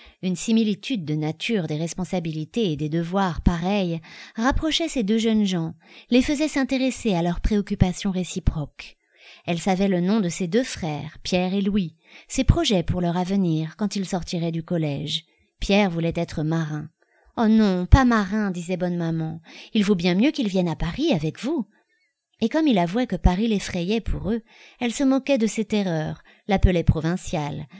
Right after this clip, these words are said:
remplie d'affection pour la ville où elle était née, où elle avait grandi chastement, et qui lui donnait en retour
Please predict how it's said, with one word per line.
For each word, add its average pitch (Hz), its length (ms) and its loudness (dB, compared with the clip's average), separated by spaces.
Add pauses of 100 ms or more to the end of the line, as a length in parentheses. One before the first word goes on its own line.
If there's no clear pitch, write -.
(120)
remplie 226 400 2
d'affection 202 500 0
pour 175 160 2
la 156 140 0
ville 180 260 -2
où 160 60 -2
elle 156 100 0
était 165 240 -4
née, 156 300 -2 (260)
où 220 80 4
elle 233 100 8
avait 240 200 6
grandi 233 320 2
chastement, 202 680 0 (320)
et 233 100 0
qui - 140 -2
lui 269 140 2
donnait 247 260 4
en 190 140 2
retour 190 480 2